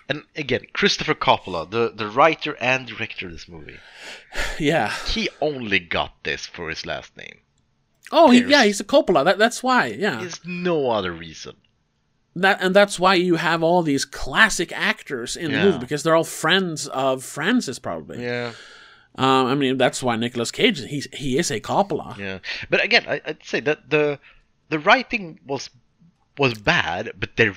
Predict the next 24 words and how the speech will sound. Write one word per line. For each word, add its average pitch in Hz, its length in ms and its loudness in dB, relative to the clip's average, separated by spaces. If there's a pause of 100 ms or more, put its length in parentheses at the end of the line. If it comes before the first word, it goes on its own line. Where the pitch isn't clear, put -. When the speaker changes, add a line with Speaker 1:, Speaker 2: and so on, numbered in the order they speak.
(180)
Speaker 1:
the 110 120 0
direct, - 480 -2 (280)
direction 87 600 -2 (600)
was 98 200 -4
the 82 180 -4 (420)
worst. - 640 -4 (840)
I, 127 180 0
I 165 140 6
Speaker 2:
Yeah, 226 140 8
Speaker 1:
don't 185 80 2
usually 165 260 4
Speaker 2:
it's, 110 140 -2
Speaker 1:
notice 143 280 2
Speaker 2:
it's, 190 100 -2
it's 160 100 -2
Speaker 1:
direction 165 400 4 (140)
Speaker 2:
really - 100 -20
Speaker 1:
in 139 140 -8
movies 151 460 -8
that 147 140 2
much, 156 460 2 (340)
but 95 260 -4
this 120 340 0
one, - 160 -8